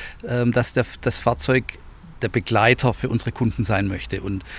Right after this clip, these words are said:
so kann man Cat aus dem Chinesischen auch weniger als Katze,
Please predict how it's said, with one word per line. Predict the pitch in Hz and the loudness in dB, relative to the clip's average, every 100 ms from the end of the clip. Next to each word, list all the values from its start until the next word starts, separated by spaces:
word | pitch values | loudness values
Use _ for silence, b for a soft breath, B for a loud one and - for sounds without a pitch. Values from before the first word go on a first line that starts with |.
| B - | B -8
so | - | 0
kann | 139 | 4
man | 139 123 | 4 4
Cat | - 170 - - | 2 2 2 0
aus | 131 - | 0 2
dem | 123 120 - | 0 0 2
Chinesischen | 127 120 139 156 - 151 | 4 6 4 0 0 4
auch | 135 131 | 4 4
weniger | 117 127 139 143 | 4 4 4 2
als | 110 - | 0 0
Katze, | - - - 185 | -2 0 4 4